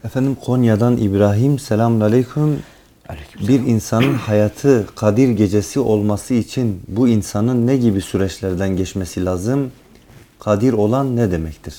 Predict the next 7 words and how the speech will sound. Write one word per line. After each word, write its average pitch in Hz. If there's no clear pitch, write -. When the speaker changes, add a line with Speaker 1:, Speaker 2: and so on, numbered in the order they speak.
Speaker 2:
Evet. 80
Kadir 135
demek, 117
şerefli 120
demek. 80
Şerefli. 95
Hani 107